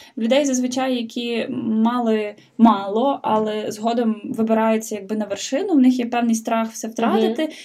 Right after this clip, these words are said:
Speaker 1: і вони можуть дуже довго економити, отак як робив Пузир, і не користуватись своїми ресурсами. Але поряд з тим, мудрим я би його не назвала, бо він,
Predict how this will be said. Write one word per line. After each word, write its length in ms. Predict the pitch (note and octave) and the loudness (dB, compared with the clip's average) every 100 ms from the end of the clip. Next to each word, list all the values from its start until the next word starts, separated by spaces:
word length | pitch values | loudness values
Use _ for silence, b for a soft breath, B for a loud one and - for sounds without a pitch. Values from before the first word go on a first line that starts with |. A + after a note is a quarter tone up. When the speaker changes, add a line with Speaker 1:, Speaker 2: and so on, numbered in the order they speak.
| B | B
Speaker 1:
і 60 | A3 | 2
вони 140 | C4 | 6
можуть 260 | C4 B3 A3+ | 6 4 2
дуже 180 | A#3+ A3+ | -2 0
довго 340 | A3 A3+ A3 | 2 2 -2
економити, 580 | G3 G3 A3 E4 C#4+ B3+ | -4 -8 -2 2 2 0
отак 220 | A#3+ A#3 | -4 -6
як 120 | A3+ | -6
робив 300 | A3+ A3+ A3 - - | -4 -4 -6 -8 -8
Пузир, 400 | A3+ A3 A3+ A3 | -4 -2 -2 -4
і 100 | A3 | -2
не 280 | A3 A#3 A3+ B B | 2 2 0 B B
користуватись 560 | - A#3 A#3 A#3+ A#3 A3 | -8 -8 -4 -2 -2 -4
своїми 260 | A3+ A3 | -2 0
ресурсами. 540 | A3 A3 G3 - F#3 F#3 B B | -2 -4 -6 -6 -10 -12 B B
Але 140 | G#3 A3 | 0 2
поряд 220 | B3+ D4 | 2 0
з 80 | - | -4
тим, 220 | D#4+ F4+ | 2 6
мудрим 360 | C#4+ F#4+ D4+ B3+ | 6 6 6 6
я 100 | C4 | 6
би 120 | C#4+ | 4
його 140 | C#4 | 4
не 80 | C4+ | 6
назвала, 480 | C4 B3+ G#3+ F#3+ F#3 | 6 4 0 0 -2
бо 160 | - | -6
він, 280 | G3+ C4 E4+ | -4 -2 -2